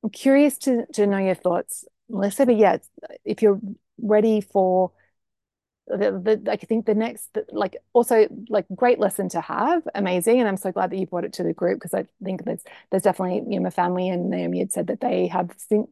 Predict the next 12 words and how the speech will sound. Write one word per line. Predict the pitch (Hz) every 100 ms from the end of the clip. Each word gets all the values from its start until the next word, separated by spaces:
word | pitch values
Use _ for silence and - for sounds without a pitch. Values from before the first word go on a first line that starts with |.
| _
similar | - 208 202
things | 202 196
going | 208 202
on, | 202 277
so, | 247 104 -
like, | 196 -
we're | 190
all | - 202 196
learning | 185 185 180
from | 170
each | 185 -
other. | 202 - 311